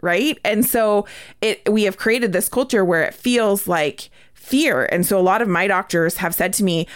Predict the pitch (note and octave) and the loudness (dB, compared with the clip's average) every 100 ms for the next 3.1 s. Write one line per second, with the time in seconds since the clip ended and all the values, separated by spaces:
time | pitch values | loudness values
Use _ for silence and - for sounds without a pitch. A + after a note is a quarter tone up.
0 | - - F#3+ G#3+ A3+ G#3+ F3+ E3+ E3+ G3 | -10 -4 -2 -2 0 2 2 0 -2 -2
1 | E3+ F#3 - F#3 F#3 F3+ - - G#3+ F3 | -4 -4 -2 -2 0 -2 -2 0 2 2
2 | E3+ E3 F3+ D#3 E3 - - F#3 F3 E3+ | 0 -2 -4 -4 -4 -4 -4 0 2 2